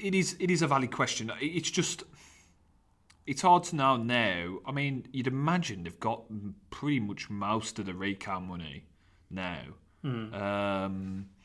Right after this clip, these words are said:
Speaker 1: there might be a, another bonus in there. You know, if he, I don't know, if, if he plays for England or something like that, maybe. I, I don't know that for sure, but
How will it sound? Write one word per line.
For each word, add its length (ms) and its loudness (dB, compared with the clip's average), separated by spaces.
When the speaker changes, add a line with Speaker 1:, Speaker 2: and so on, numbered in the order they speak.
Speaker 1:
there 80 -10
might 220 2
be 220 -2
a, 200 -10
another 440 -4
bonus 480 -4
in 140 -6
there. 340 -8
You 80 -12
know, 140 -6
if 160 -8
he, 180 -4
I 60 -18
don't 140 -16
know, 160 -10
if, 160 -14
if 80 -14
he 60 -4
plays 280 -6
for 160 -10
England 480 -6
or 140 -4
something 360 -6
like 180 0
that, 200 -2
maybe. 420 2
I, 80 6
I 140 4
don't 260 4
know 180 2
that 180 0
for 80 -4
sure, 400 -2
but 260 -4